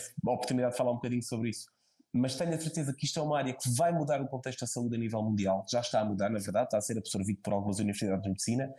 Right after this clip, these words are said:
na Bélgica, a Universidade de Granada, estão a absorver este conceito da psiconeuroimunologia clínica, que é, que é incrível, e é a área que eu me dedico agora em exclusividade, é esta área muito apaixonante. E, bom, e,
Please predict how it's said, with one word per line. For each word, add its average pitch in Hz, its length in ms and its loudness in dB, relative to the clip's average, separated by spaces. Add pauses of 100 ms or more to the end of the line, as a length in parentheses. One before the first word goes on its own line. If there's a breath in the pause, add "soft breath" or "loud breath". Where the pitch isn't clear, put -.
(240 loud breath)
na - 80 0
Bélgica, 127 580 2
a 113 80 0
Universidade 104 640 0
de 101 40 -2
Granada, 127 680 2
estão - 500 -4
a 131 60 2
absorver 127 420 -2
este 123 160 -6
conceito 123 440 -4
da 123 100 -2
psiconeuroimunologia 123 1200 0
clínica, 120 560 0
que 101 240 -2
é, 95 80 -2
que 98 140 -6
é 98 40 0
incrível, 123 540 0 (500 loud breath)
e 151 340 4
é 160 80 4
a 156 100 6
área 170 380 2
que - 100 -8
eu 180 80 0
me 175 60 4
dedico 170 240 0
agora 180 200 0
em - 20 0
exclusividade, 175 600 2 (140)
é - 340 -4
esta 107 260 -2
área 101 520 2 (160)
muito 123 180 0
apaixonante. 101 480 -2 (1300)
E, 104 180 4
bom, 98 320 2
e, 104 80 2